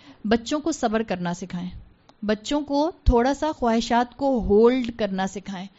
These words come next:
اس لیے کہ یاد رکھیں سارا امتحان ہے ہی یہ خواہشات ہولڈ کرنے کا۔ خواہشات پر control کرنا یہی ہے جو چیز آپ کو اشرف المخلوقات بناتی ہے۔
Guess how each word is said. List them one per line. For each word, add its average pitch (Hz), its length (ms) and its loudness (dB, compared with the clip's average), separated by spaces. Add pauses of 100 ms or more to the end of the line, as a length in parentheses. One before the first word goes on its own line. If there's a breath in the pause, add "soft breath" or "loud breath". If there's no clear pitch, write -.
(220 loud breath)
اس 247 160 -6
لیے 294 120 -6
کہ 302 100 -8
یاد 247 260 -2
رکھیں 285 340 -4
سارا 269 520 0
امتحان 262 800 0 (100)
ہے 262 180 4
ہی 277 320 -2 (100)
یہ 247 140 -4
خواہشات 233 760 -2
ہولڈ 208 280 4
کرنے 170 340 -10
کا۔ 196 120 -18 (800 soft breath)
خواہشات 254 760 2
پر 320 160 2 (120)
control 277 800 0
کرنا 233 500 2 (460 loud breath)
یہی 269 540 2
ہے 294 240 2
جو 254 160 0
چیز 262 380 -4
آپ 220 200 -2
کو 240 220 -2
اشرف 254 500 -4
المخلوقات 220 800 -2
بناتی 175 440 -10
ہے۔ - 220 -18